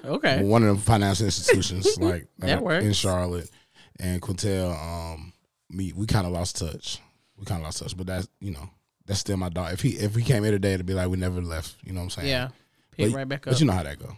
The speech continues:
Speaker 1: Absolutely.
Speaker 2: Um, but yeah, I was the only one. Well, me, me and Chauncey were, um, the ones that, like,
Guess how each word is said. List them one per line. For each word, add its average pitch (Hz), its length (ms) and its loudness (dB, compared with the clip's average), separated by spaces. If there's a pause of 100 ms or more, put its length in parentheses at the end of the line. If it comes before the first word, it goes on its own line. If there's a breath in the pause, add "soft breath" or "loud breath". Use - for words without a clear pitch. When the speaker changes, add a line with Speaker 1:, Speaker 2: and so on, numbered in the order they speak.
(120)
Speaker 1:
Absolutely. 135 540 -10 (160)
Speaker 2:
Um, 113 600 4 (1200)
but 117 200 2
yeah, 131 240 6
I 139 40 8
was 151 140 6
the 135 80 2
only 143 340 6
one. 143 160 4 (100)
Well, 139 120 6
me, 170 280 10 (120)
me 180 200 8
and 151 100 8
Chauncey 135 520 6 (460 soft breath)
were, 113 300 2
um, 101 580 0 (760)
the 117 100 -2
ones 113 440 2
that, 98 120 -2
like, 90 240 -2